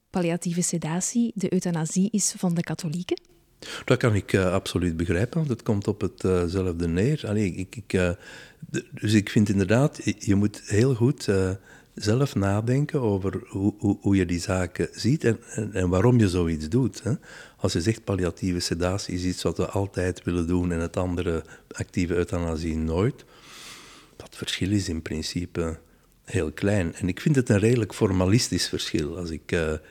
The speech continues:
Speaker 2: eerlijk mag zijn. Dus ik vind dat je, ja, uiteindelijk om, om, om, om technische redenen, zeg maar, bijna, hè, ga je het ene verkiezen en niet het andere, terwijl het resultaat hetzelfde is. Dus, ehm,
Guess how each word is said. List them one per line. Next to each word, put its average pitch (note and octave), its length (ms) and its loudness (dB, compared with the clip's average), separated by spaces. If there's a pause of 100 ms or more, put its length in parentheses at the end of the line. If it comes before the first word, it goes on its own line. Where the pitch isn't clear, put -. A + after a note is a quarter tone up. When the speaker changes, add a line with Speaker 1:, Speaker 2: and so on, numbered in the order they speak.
Speaker 2:
eerlijk D#2 400 0
mag D#2 200 -6
zijn. D#2+ 280 -6
Dus E2 100 -4
ik F2 120 -6
vind E2+ 220 -4
dat F2 200 -4
je, D#2+ 240 -2 (640)
ja, F#2+ 300 0
uiteindelijk G2 520 0
om, E2+ 240 0
om, E2 440 -2 (640)
om, E2+ 320 -2
om F2 220 -4 (100)
technische A2+ 520 2
redenen, F#2+ 520 4
zeg F2 280 -4
maar, E2+ 340 -2
bijna, F2 440 -2
hè, G#2 160 0 (400)
ga F#2 260 0
je F2 140 2
het D#2+ 180 -2
ene G#2 280 4
verkiezen F#2 480 0
en F2 60 0
niet F2 140 -2
het - 180 -10
andere, G#2 340 -2
terwijl F2 280 -2
het E2 140 -4
resultaat E2 560 -4
hetzelfde F#2 520 -6
is. G2 200 -6
Dus, D#2 320 -6 (480)
ehm, D#2 320 -4